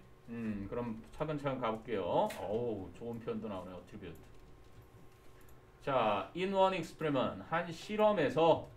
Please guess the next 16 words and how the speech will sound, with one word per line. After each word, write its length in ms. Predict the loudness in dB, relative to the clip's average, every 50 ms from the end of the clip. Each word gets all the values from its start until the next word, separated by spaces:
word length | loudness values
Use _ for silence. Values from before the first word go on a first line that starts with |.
| -20 -20 -20 -20 -20 -20 -20 -20 -20 -20 -20 -8
subject, 680 | 0 4 4 4 4 4 4 6 8 8 6 4 2 -4 -10
실험 420 | -12 -8 -2 2 4 4 4 4 4
대상자들이 720 | 4 4 4 4 2 4 4 2 2 2 2 2 2 2
observed, 800 | 4 2 2 0 -2 -2 2 6 6 6 6 4 2 0 0 0 0
관찰했어요. 760 | 0 0 0 2 2 4 4 4 2 2 -2 -4 -4 -4 -6 -10 -16 -20 -20 -20 -20 -20 -14 -6 -4
A 120 | -4 -4 0
person, 400 | 0 0 0 0 -2 -4 -2 0
한 200 | 2 2 2 0
사람을. 720 | 0 0 2 4 6 6 4 4 2 0 0 -2 -2 -2 -6 -12 -12 -12 -12 -8
뭐 200 | -4 0 2 2
하는 140 | 2 2 2
걸 120 | 2 2 2
관찰했어? 640 | 2 0 0 -2 -2 -2 -4 -2 0 0 -2 -2 -6 -14 -18 -20 -16 -8 -4
observed 500 | -4 -4 -4 -4 -4 -4 -4 -2 -2 -2
무슨 280 | -2 -2 -2 -2 -2 -2
동사니? 580 | 0 0 2 4 4 2 2 0 -2 -4 -6